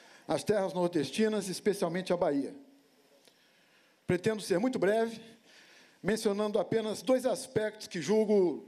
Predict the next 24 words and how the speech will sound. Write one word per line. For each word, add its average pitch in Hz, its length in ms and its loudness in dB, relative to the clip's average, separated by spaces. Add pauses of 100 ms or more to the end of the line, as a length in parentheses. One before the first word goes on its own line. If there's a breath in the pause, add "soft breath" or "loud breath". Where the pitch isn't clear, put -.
devam 196 300 2
ser 190 240 0
destacados 180 560 -2
no 190 100 -6
momento. 147 420 -2 (1300 loud breath)
Primeiramente, 214 760 -2 (400 soft breath)
em 170 120 0
nome 214 180 0
do 202 100 0
nosso 196 280 0
comandante, 202 580 -2
Jean 165 280 0
Léo 175 180 4
Pujol, 185 680 0 (120)
que - 80 -10
por 165 180 -4
motivos 160 540 -2 (340 loud breath)
de 151 60 -4
força 202 280 2
maior 170 220 0
não 165 120 0
pôde 180 200 0
estar 175 220 0
presente, 185 600 -2